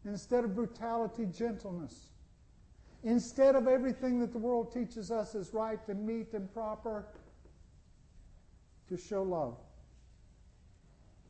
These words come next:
God has another direction for us. See, the interesting thing, though,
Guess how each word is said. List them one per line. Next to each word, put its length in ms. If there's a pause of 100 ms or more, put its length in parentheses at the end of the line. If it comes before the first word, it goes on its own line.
(760)
God 320 (600)
has 180
another 260
direction 580
for 160
us. 160 (720)
See, 180
the 120
interesting 540
thing, 280
though, 260